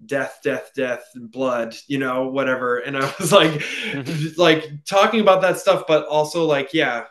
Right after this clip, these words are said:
Speaker 1: like I said, like, not allowing myself to tap into certain things. And I'm like, okay, no, like,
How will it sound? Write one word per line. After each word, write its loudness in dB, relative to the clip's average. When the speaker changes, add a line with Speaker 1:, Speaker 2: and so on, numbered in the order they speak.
Speaker 1:
like -12
I -8
said, -6
like, -10
not -8
allowing -6
myself -12
to -16
tap -12
into -16
certain -16
things. -12
And -12
I'm -14
like, -10
okay, 0
no, 2
like, -2